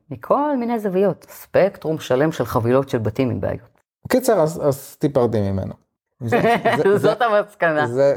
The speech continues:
Speaker 2: זה, זה מה שהיא אמרה, אני לא תומך בזה, <laughs> אבל, אה, צודקת, היא מתעקשת על זה.
Speaker 1: <laughs> כמובן שאתה יכול לתת גם את הזווית שלך, אלא אם זאת הייתה מה שאמרת לפני.
Speaker 2: מה?
Speaker 1: טוב לך תישארי, לא טוב לך אל תישארי.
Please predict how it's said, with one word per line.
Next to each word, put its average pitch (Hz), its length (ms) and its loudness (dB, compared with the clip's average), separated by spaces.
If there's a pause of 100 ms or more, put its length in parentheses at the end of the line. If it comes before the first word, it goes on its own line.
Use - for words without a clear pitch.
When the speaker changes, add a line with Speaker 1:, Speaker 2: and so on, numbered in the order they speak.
(100)
Speaker 2:
זה, 120 280 0
זה 120 140 -2
מה 123 80 -2
שהיא 113 220 -2
אמרה, 147 280 2 (360)
אני 110 220 -2
לא 123 120 2
תומך 190 380 0
בזה, 208 360 2 (260)
<laughs> - 100 -16
אבל, 120 640 2
אה, 110 300 2 (520)
צודקת, 147 680 0
היא 110 80 -2
מתעקשת 110 580 -2
על 98 120 2
זה. 98 120 -2 (600)
Speaker 1:
<laughs> - 580 -12
כמובן 180 260 2
שאתה - 140 0
יכול 160 180 2
לתת 165 160 0
גם 151 200 2
את 160 120 -6
הזווית 135 460 0
שלך, 156 300 -2 (300)
אלא 143 140 0
אם 131 120 0 (100)
זאת 123 100 -6
הייתה 131 200 0
מה 123 140 -2
שאמרת 117 420 -4
לפני. 123 560 -2 (460)
Speaker 2:
מה? 113 160 2 (160)
Speaker 1:
טוב 233 180 2
לך 226 120 0
תישארי, 135 480 -2
לא 180 100 2
טוב 247 180 0
לך 262 160 -2
אל 285 60 0
תישארי. 151 460 -2